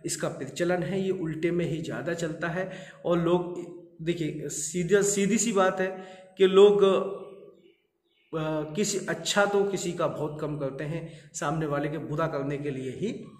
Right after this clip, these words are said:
हम्म, ऐसी शक्तियों का प्रयोग करते हैं। इसके माध्यम से वशीकरण महाप्रचंड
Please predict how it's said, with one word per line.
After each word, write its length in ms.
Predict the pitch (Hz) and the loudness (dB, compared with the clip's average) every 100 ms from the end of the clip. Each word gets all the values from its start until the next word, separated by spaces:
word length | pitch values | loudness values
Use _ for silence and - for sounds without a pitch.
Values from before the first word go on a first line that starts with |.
| - - - - | -20 -20 -20 -12
हम्म, 400 | 151 139 131 - - - - _ _ _ _ _ - 151 | -6 -4 -6 -8 -14 -20 -20 _ _ _ _ _ -10 -8
ऐसी 180 | 151 | -6
शक्तियों 380 | 175 165 - 160 | -4 -6 -6 -6
का 120 | 151 | -4
प्रयोग 420 | 156 143 135 127 - | -6 -6 -8 -8 -10
करते 260 | 113 - | -12 -14
हैं। 220 | 104 117 - - - - | -16 -18 -20 -20 -20 -10
इसके 300 | 165 - 202 | -6 0 2
माध्यम 500 | 165 151 151 165 165 | 2 0 0 -2 -2
से 300 | - 160 - - 131 | -4 -8 -10 -16 -12
वशीकरण 760 | 131 147 170 165 151 151 147 - - - - _ | -6 -4 -4 -2 -2 -4 -6 -14 -20 -20 -20 _
महाप्रचंड 800 | 117 123 147 147 135 - 139 110 | -6 -4 -4 -6 -8 -10 -10 -10